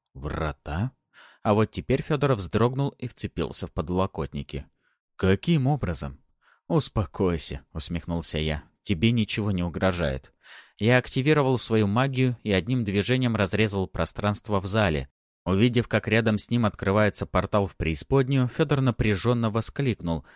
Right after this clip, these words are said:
подобравшись. Но я не собирался долго его мучить. Надо было решить проблему с Армановым, а для этого «Будь осторожен», — послышался голос Пафи. «Тот маг опасен, он какой-то странный».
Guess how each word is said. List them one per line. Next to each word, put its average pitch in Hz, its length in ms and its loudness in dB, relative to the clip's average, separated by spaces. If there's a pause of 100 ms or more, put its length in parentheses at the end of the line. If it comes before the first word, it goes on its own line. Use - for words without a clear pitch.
(180)
подобравшись. 131 800 -2 (380)
Но 143 80 2
я 147 140 2
не 151 80 -2
собирался 143 540 -2
долго 82 280 0
его 82 180 0
мучить. 82 480 -6 (100)
Надо 87 260 -4
было 87 240 0
решить 87 380 -4
проблему 87 420 0
с - 120 -4
Армановым, 90 680 -2
а 85 100 -6
для 69 200 -6
этого 73 440 -6 (560)
«Будь 185 220 4
осторожен», — 104 580 -2 (120)
послышался 135 600 -2
голос 90 300 -2
Пафи. 78 420 -4 (400)
«Тот 170 220 2
маг 160 260 0
опасен, 135 640 0
он 123 160 -4
какой-то 120 480 -4 (160)
странный». 87 580 -2